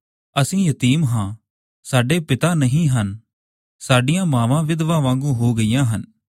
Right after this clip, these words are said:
ਅਸੀਂ ਆਪਣਾ ਪਾਣੀ ਮੁੱਲ ਲੈ ਕੇ ਪੀਤਾ ਅਤੇ ਸਾਡੀ ਲੱਕੜੀ ਸਾਨੂੰ ਮੁੱਲ ਦੇ ਕੇ ਮਿਲਦੀ ਹੈ।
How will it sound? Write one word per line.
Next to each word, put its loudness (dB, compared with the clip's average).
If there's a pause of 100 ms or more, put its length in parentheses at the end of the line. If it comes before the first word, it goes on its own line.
(320)
ਅਸੀਂ -2
ਆਪਣਾ 0
ਪਾਣੀ 0
ਮੁੱਲ 0
ਲੈ 2
ਕੇ -2
ਪੀਤਾ -4 (480)
ਅਤੇ -2
ਸਾਡੀ 0
ਲੱਕੜੀ 0
ਸਾਨੂੰ 0
ਮੁੱਲ 2
ਦੇ 2
ਕੇ -2
ਮਿਲਦੀ 0
ਹੈ। -4